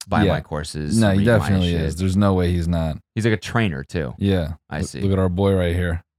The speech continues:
Speaker 2: <laughs> So my man deep fried his
Speaker 1: I just wanna
Speaker 2: picture.
Speaker 1: say, he just filtered it more.
Speaker 2: <laughs> He just deep fried his picture. Get out of here. This is how everybody looks in the mirror.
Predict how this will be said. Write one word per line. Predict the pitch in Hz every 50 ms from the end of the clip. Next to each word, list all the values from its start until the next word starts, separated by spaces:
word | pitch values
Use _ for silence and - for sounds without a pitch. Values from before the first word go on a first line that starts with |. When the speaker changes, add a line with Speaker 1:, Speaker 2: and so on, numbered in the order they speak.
| _ _ _ _ _ _ _ _ _ -
Speaker 2:
<laughs> | 151 - - - 392 - - 214 190 - 151 156
So | 156 160 143 139
my | 139 135
man | 135 135 139 139 139 139 135 127
deep | 147 147 151 151
fried | - - 156 151 156 160 160
his | 127
Speaker 1:
I | 123
just | 123 123
wanna | - 127 123
Speaker 2:
picture. | 120 117 139
Speaker 1:
say, | -
he | -
just | 139 156 135 -
filtered | - - 131 127 139 - - 123 92
it | 87 80 -
more. | 92 87 80 73 80 90 98 - - -
Speaker 2:
<laughs> | 359 - -
He | - 370 370
just | 359 - - - - - -
deep | - 202 196 196 -
fried | - - 196 196 190 185 190
his | 190 196
picture. | - - 240 190 180 185 196 - - 156 151
Get | 151 160 151 147
out | 160 156 156
of | 156
here. | 143 135 135
This | 139 175 190
is | 190
how | - 175 143 135
everybody | 120 123 127 123 123 117 107 113 110 110
looks | 107 107 107 107 107 101 110
in | 110
the | 104 101
mirror. | 101 104 101 98 92 92 95 104